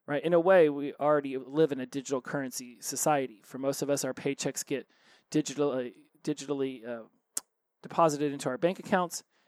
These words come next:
and we spend almost all of our money off of a debit or credit card. So we very rarely are even handling cash. So in a way, we are already moving toward a very digital currency-based society.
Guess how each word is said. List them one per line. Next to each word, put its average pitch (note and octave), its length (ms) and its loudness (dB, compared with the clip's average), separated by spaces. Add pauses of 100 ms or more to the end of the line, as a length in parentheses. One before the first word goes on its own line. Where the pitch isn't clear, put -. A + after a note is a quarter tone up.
and C#3+ 80 -6
we D3 80 -2
spend D3+ 300 0
almost C#3 340 -2
all D3+ 160 4
of D3 80 4
our C#3+ 120 0
money C3+ 260 -4
off B2 160 -6
of B2 100 -8
a A#2+ 60 -8
debit C3 320 -2
or A#2 40 -6
credit A#2+ 300 -8
card. A2+ 280 -8
So - 180 -4
we C#3+ 100 -2
very E3 260 4
rarely C#3+ 340 4
are C3 80 0
even C3 200 -6
handling B2+ 480 -10
cash. - 400 -12
So F3+ 140 0
in F3+ 80 0
a E3 60 4
way, E3+ 240 4
we D3+ 120 2
are C#3+ 120 2
already D3 260 2
moving C3+ 320 -8
toward A#2+ 500 -10 (840)
a D3 220 4
very C3 260 0
digital B2+ 380 -4
currency-based B2 800 -8
society. A#2+ 520 -6